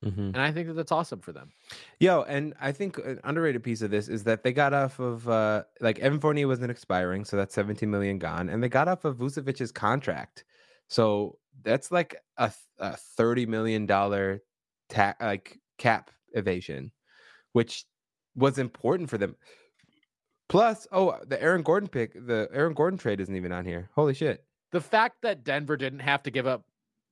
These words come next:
Speaker 2: I know Bol Bol is not an N B A player, but the fact that they didn't have to give up Bol Bol or Michael Porter Junior is a win for Denver.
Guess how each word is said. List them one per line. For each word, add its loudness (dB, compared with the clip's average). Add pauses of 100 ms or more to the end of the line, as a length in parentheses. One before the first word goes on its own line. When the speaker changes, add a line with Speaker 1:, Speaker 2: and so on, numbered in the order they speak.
(120)
Speaker 2:
I 6
know 0
Bol 2
Bol 0
is -8
not -4
an -10
N -6
B -8
A -6
player, -10 (100)
but -2
the 0
fact 0
that -14
they -4
didn't -4
have -6
to -12
give -4
up -4 (380)
Bol 2
Bol -4 (580)
or 0 (300)
Michael -2
Porter -2
Junior -6
is -4
a -4
win -4
for -8
Denver. -10